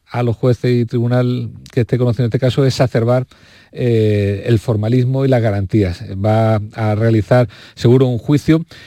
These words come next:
que, sabiendo que hay tantos ojos pendientes de él, va a, a ajustarse como un guante a lo que manda la ley que hay que hacer en cada trámite procesal y en cada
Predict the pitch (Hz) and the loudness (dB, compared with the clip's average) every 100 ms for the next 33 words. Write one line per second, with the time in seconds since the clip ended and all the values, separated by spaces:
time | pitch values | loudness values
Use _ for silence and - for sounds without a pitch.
0 | - - 123 107 117 131 143 131 131 135 | -20 -4 -2 0 0 0 0 0 0 -2
1 | 127 120 127 120 120 117 117 120 123 127 | -2 -4 -4 -4 -4 -4 -4 -4 -2 0
2 | 143 143 120 120 117 120 117 113 113 107 | 0 -2 -4 -4 -4 -6 -4 -2 -4 -6
3 | 110 113 110 - 107 127 117 - 135 135 | -10 -8 -6 -2 0 0 0 2 2 0
4 | 131 - 120 117 117 123 123 117 139 131 | -6 -10 -6 -4 -2 -2 -2 0 2 2
5 | 120 110 107 107 107 107 107 110 120 123 | 0 0 -2 -2 -2 -2 -2 -2 0 0
6 | 120 117 127 123 120 113 110 131 123 117 | 2 2 2 2 0 -2 -2 -2 -2 -2
7 | 117 110 101 123 127 113 110 113 113 101 | 0 0 0 -2 -2 -4 -4 -4 -4 -4
8 | 127 127 110 101 107 107 | -2 -2 -2 -2 -2 0